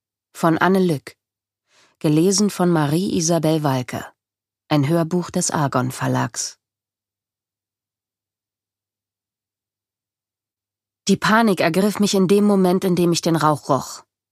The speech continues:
In der einen Sekunde war ich noch durch ein Meer von hüfthohen, herrlich duftenden Blumen in allen erdenklichen Farben gewandert, hatte meine Hände durch die Blüten fahren lassen und den vollkommen wolkenlosen Himmel bewundert.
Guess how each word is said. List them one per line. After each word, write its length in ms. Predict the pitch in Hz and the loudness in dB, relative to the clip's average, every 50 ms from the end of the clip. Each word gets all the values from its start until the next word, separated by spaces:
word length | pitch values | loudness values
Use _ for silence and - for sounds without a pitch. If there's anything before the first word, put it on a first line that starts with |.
| _ _ _ _ _ _ | _ _ _ _ _ _
In 140 | - 190 190 | 0 2 2
der 160 | 190 - - | 2 2 2
einen 160 | 196 208 214 | 2 2 2
Sekunde 420 | 196 190 - - 196 202 190 185 | 2 0 0 2 2 2 2 2
war 140 | 175 185 185 | 2 0 0
ich 100 | 202 - | 0 -2
noch 160 | 208 202 190 | -2 -4 -2
durch 220 | - 196 185 - 190 | -2 -4 -4 -2 -2
ein 160 | - 175 175 | 0 2 2
Meer 180 | 175 185 202 220 | 2 2 2 0
von 360 | - - 196 185 180 165 143 | -2 -2 -2 0 0 0 0
hüfthohen, 580 | 196 220 - - - - 190 185 185 180 175 170 | -2 -4 -4 -6 -4 0 0 2 2 2 0 -2
herrlich 460 | 151 180 208 214 208 196 185 - - | -2 0 -2 0 0 -2 -4 -4 -2
duftenden 500 | - 196 185 - - 190 175 175 180 165 | -2 -2 -2 -2 -2 -2 0 0 0 0
Blumen 400 | 156 185 214 226 208 190 185 185 - - - - - - - - | 2 2 2 2 2 2 0 0 -4 -8 -16 -20 -20 -20 -8 -2
in 160 | - 190 196 | 0 0 0
allen 300 | - 185 202 208 202 202 | 2 0 0 0 0 0
erdenklichen 560 | 190 180 - 190 180 185 - 175 - 180 165 | 0 0 0 0 -2 -2 -4 -6 -6 -6 -6
Farben 320 | - - 185 190 175 175 | -2 0 0 0 2 0
gewandert, 580 | 160 156 147 151 151 156 156 156 151 151 - - _ _ _ _ _ _ _ _ | 0 -2 0 0 0 0 0 0 -2 -4 -8 -14 _ _ _ _ _ _ _ _
hatte 200 | - 190 - 190 | -6 -4 -2 0
meine 220 | 185 180 180 185 | 0 2 2 0
Hände 260 | 170 160 190 214 202 190 | 0 0 0 0 0 0
durch 200 | 175 180 160 - | 0 -2 -4 -2
die 100 | 180 170 | -4 -2
Blüten 380 | 151 180 202 220 214 - 190 | -2 0 -2 -2 -2 -4 -6
fahren 400 | - - - 180 180 170 175 175 | -6 -4 -2 -2 -2 0 0 -2
lassen 260 | 170 170 165 - - | -2 -2 -4 -4 -4
und 120 | 180 160 - | -4 -2 -2
den 120 | 196 165 | -2 -4
vollkommen 680 | - - - 220 220 214 - - 190 190 190 185 180 160 | -4 -2 0 0 0 0 -2 -2 0 0 0 0 0 0
wolkenlosen 580 | 170 185 208 202 - 196 185 180 180 180 175 180 | 0 0 0 0 0 0 0 2 0 0 0 0
Himmel 300 | 160 175 175 165 156 151 | 0 0 0 0 0 0
bewundert. 640 | 160 151 143 156 151 151 151 147 156 - - - | -2 -2 -2 -2 -2 -2 -2 -4 -8 -10 -16 -20